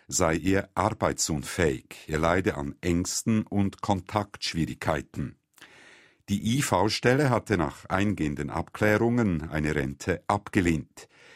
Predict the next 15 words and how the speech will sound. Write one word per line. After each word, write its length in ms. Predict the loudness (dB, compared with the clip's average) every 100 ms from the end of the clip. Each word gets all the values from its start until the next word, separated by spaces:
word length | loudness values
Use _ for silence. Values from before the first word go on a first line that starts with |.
| -6
Sie 240 | 0 4
hatte 240 | 4 2 0
den 140 | 0
Mann 420 | 2 2 2 -2 -6 _
auch 280 | -2 -2 -2
beobachten 680 | 4 6 6 4 -2 -2 0
lassen 420 | 2 0 0 0
und 180 | 0 0
festgestellt, 840 | -2 -2 -2 -4 0 4 2 2 -10 -20 -20 _
dass 240 | -4 0
er 180 | 0 0
ein 240 | 0 -2 -6 _
normales 640 | -2 0 0 -2 -4 -4 0
Leben 300 | -2 -2 -6
führte. 520 | -4 -4 -4 -8 -12